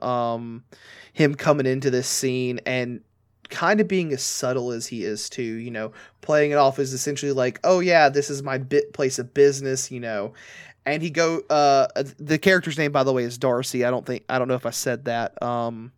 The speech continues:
but Darcy is, uh, the owner of the club that they are in, and now he goes and addresses the band.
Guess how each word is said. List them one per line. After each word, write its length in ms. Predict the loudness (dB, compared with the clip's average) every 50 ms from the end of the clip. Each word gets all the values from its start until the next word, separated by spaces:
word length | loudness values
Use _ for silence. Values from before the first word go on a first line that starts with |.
| _ _ -20 -20 -20 -20 -20 _ _ _ -2
but 340 | 2 2 2 2 0 -4 _ _ _ _ _ _ _ _ _ _ _ -4 2
Darcy 640 | 4 6 6 6 4 2 0 0 0 0 0 2 2
is, 540 | 4 4 4 2 2 0 -2 -2 -4 -8 -10 _ _ -4
uh, 600 | -4 -2 -2 -2 -2 0 0 0 0 -2 -2 -4 -6 _ _ _ _ _ _ _ _ _ _ _ -4
the 200 | 0 0 2 4 4
owner 300 | 6 6 4 4 2 0
of 400 | 2 2 2 4 2 2 0 -4 -8
the 100 | -10 -10
club 380 | -6 -2 2 2 2 2 2
that 140 | -2 -6 -4
they 160 | -4 -2 -2
are 140 | -2 -4 -6 _
in, 500 | -6 -4 -2 -2 -2 -4 -4 -6 -10 -12 -14 _ _ _ _ _ _ _ _ _ _ _ _ -2
and 280 | -2 -2 -2 -2 -2
now 260 | 0 2 4 4 4 2
he 180 | 2 -2 -4 0
goes 440 | 2 2 2 2 2 0 -2 -4 -6 -8
and 320 | -6 -4 -4 -4 -4 -4 -6
addresses 560 | -6 -6 -6 -6 -6 -6 -6 -8 -10 -12 -12
the 100 | -12 -12
band. 680 | -8 -6 -6 -6 -6 -8 -10 -12 -14 -16 -16 -18 -20